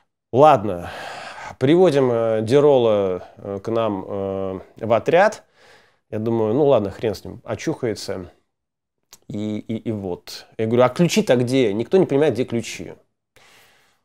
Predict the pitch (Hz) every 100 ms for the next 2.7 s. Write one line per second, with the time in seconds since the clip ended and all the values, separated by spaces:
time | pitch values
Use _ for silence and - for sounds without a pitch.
0 | _ _ - 123 254 254 196 202 208 -
1 | 175 170 160 147 143 131 123 117 120 123
2 | 147 175 160 139 131 120